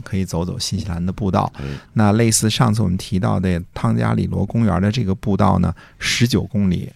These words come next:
Speaker 1: 差不多要走一天，
Speaker 2: 嗯。
Speaker 1: 啊，还得住宿，深山老林的，还得大老远开过去。
Speaker 2: 嗯。
Speaker 1: 那我们常年呢是组织这种旅游的，可是你要有一定好的体力才能走下来，这六个小时的步道不是简单的，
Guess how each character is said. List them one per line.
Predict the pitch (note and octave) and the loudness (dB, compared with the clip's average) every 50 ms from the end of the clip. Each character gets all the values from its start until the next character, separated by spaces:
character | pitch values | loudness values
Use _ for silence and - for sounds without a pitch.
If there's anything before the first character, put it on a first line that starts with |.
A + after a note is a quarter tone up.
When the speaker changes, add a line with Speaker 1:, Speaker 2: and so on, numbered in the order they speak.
| _ - | _ -12
Speaker 1:
差 | - - G2 | -6 -4 -4
不 | F2+ | -2
多 | - F#2+ | 0 0
要 | F2+ F2 | 0 0
走 | E2 - - - | -2 -4 -4 -4
一 | F#2+ F#2 | -4 -4
天， | - - - A2+ G#2+ G#2+ - - - - | -2 0 2 2 2 2 -2 -6 -12 -10
Speaker 2:
嗯。 | E2+ E2 E2 | -8 -6 -4
Speaker 1:
啊， | D#2+ F2 | -2 -2
还 | D#2+ - - | -2 -2 -2
得 | F2+ F2 G2+ | -2 -2 -2
住 | F#2+ - G2+ F#2 | -2 2 2 2
宿， | G2 - - G#2 F#2 F#2 - - - | 2 4 4 4 4 2 -2 -12 -12
深 | - - - - G#2 | -6 0 4 6 6
山 | G2+ A#2 G#2 G2+ | 6 6 6 4
老 | F#2 D#2+ D#2+ | 4 2 2
林 | D#2+ E2+ D#2+ E2 | 0 0 2 2
的， | F2 F2+ E2+ | 2 2 2
还 | F2 F#2 F#2 | 0 -2 -2
得 | F2 E2+ | -2 -2
大 | E2+ F2+ F2 | 0 0 0
老 | F2 F2+ | 2 2
远 | F2 E2 D#2+ | 2 2 0
开 | E2+ - - - A#2+ | -2 -4 -2 0 0
过 | G#2+ A2 G2 | 2 2 0
去。 | - - E2+ - | 0 0 -2 -2
Speaker 2:
嗯。 | - F#2 F#2+ F2+ E2 - - - - | -2 -2 -2 -4 -4 -6 -10 -10 -4
Speaker 1:
那 | F2+ F2+ G2 | 0 2 2
我 | F#2+ | 2
们 | F2+ F2 | 2 2
常 | - - G2 F#2 F#2+ | 0 0 2 4 4
年 | G2+ F#2+ F2 | 6 6 4
呢 | F2+ F#2 | 4 2
是 | F#2 G2+ F#2 | 0 -2 -2
组 | - - G2 F2+ | -2 -2 -4 -4
织 | E2 - F#2+ F#2 | -2 0 0 0
这 | F#2 - G#2+ F#2+ | 2 2 2 2
种 | E2+ F2+ E2 E2 E2+ F2 | 2 2 2 2 2 2
旅 | F2 F2 E2 - | 0 0 -2 -4
游 | E2+ E2+ F2+ E2+ | -6 -4 -2 0
的， | F#2+ F#2+ E2 - - - - - - - | 0 0 0 -2 -6 -16 -20 -20 -20 -6
可 | - - G2+ | 0 0 2
是 | - - A2+ | 4 6 6
你 | G2+ G2+ | 6 6
要 | G#2 G#2 G2+ | 6 4 4
有 | F#2+ F2+ E2+ E2 F#2 | 4 4 2 2 0
一 | F2+ F2+ | 0 0
定 | F#2+ - B2 F#2 | 2 4 4 4
好 | F2 F#2+ - - - F2 - | 4 2 -4 -4 -4 -4 -4
的 | - - G#2 | -2 -2 -2
体 | F#2+ - - - G2+ | -2 -2 -4 -8 -4
力 | G2 F#2+ F2+ - - _ _ | 0 0 0 -2 -4 _ _
才 | - - F#2 | -8 -4 -2
能 | E2+ F2+ F2+ | -2 0 -2
走 | F2 - - - - | -2 -4 -4 -6 -6
下 | - - E2+ | -8 -10 -8
来， | F#2 E2+ - - _ _ _ - - - | -10 -10 -10 -14 _ _ _ -20 -20 -14
这 | - - - F#2 F3 F3 - - - - - A#2 - _ _ _ _ - | -6 -2 0 2 2 2 0 -2 -2 -4 -6 -8 -10 _ _ _ _ -4
六 | - G2 | -2 -2
个 | F#2 F#2 | -2 -2
小 | F#2+ - | -4 -6
时 | - - - G2 | -6 -6 -6 -4
的 | F#2+ | -4
步 | F#2+ F#2+ F#2 | -4 -2 -2
道 | F2 F2+ E2+ E2+ - - | -2 -2 -2 -4 -6 -8
不 | - - - | -10 -10 -8
是 | F2+ - - F2 E2 - - | -6 -6 -4 -4 -6 -6 -8
简 | - - D2 C2 | -6 -8 -8 -8
单 | G#2 - F2 F#2 G2 G2 | -8 -8 -8 -8 -8 -10
的， | F#2 | -12